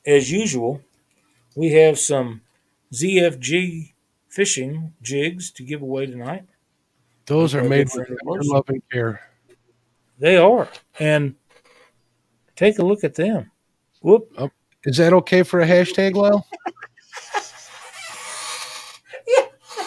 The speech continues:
Speaker 1: it's fine with me.
Speaker 2: All right, he'll give you a solo layout.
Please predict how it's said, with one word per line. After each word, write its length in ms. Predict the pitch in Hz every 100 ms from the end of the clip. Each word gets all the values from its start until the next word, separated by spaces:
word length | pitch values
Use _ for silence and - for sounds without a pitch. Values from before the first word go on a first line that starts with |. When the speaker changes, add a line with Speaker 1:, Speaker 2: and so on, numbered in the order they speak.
| - - -
Speaker 1:
it's 240 | 415 415
fine 520 | - _ 339 320 339 294
with 240 | 311 _
me. 260 | 311 330 - _ _ _ _ -
Speaker 2:
All 160 | 143
right, 200 | 143 143
he'll 220 | 127 156 151
give 120 | 165
you 60 | 160
a 60 |
solo 400 | 120 - 156 147
layout. 480 | 131 127 123 151 185